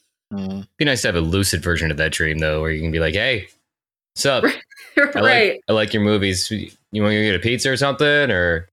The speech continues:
Speaker 3: I always want that to ha-, like, I, I've never been able to really have a lucid dream. I've always
Speaker 2: Me
Speaker 3: wanted
Speaker 2: either.
Speaker 3: it to happen. I would love to take control and be like, "This is my dream.
Speaker 2: Right?
Speaker 3: Get out of here."
Speaker 1: <laughs>
Speaker 3: Yeah.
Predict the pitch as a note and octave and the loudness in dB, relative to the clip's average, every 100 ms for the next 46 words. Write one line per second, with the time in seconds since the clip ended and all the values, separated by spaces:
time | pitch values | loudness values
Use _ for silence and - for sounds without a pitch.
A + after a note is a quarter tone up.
0 | _ _ _ - B3+ D4+ D#4 - B3 A#3+ | _ _ _ 0 2 4 2 2 0 2
1 | F3 F3 E3+ F3+ - F3+ - G3+ A#2 A3 | 0 0 0 0 0 -2 0 0 0 0
2 | A#3+ B3 A#3 G3+ F#3 F#3+ E3+ E3+ D3+ F3+ | 0 0 0 0 0 0 0 0 0 0
3 | F3 E3+ F3 E3+ - _ _ _ _ _ | 0 0 0 -2 -6 _ _ _ _ _
4 | _ - F#3+ D#3+ E3+ E3 - E3 F3 E3+ | _ -4 -4 -2 0 0 -2 -4 -4 -2
5 | F3 E3+ F#3 F#3+ F#3 F3+ D#3 A2+ E3 - | -4 -6 -6 -2 -2 -2 -2 -2 -4 -6
6 | G3 - - F3 F#3+ - G3+ G3 F#3+ F#3+ | -8 -8 -8 -10 -12 -12 -10 -8 -6 -8
7 | F#3 G3 F#3+ F3 - F3 F3 F3 F#3+ F#3 | -8 -10 -10 -10 -6 -4 -4 -6 -6 -6
8 | - - - A3 - - F#3+ F3 - A#3+ | -6 -8 -6 -8 -8 -8 -8 -8 -10 -10
9 | - _ _ _ _ - F2+ D3+ _ - | -12 _ _ _ _ -4 -2 -4 _ -4
10 | G2 E3+ - - D3+ C#3 - B2+ | -4 -2 -4 -6 -8 -4 -2 -2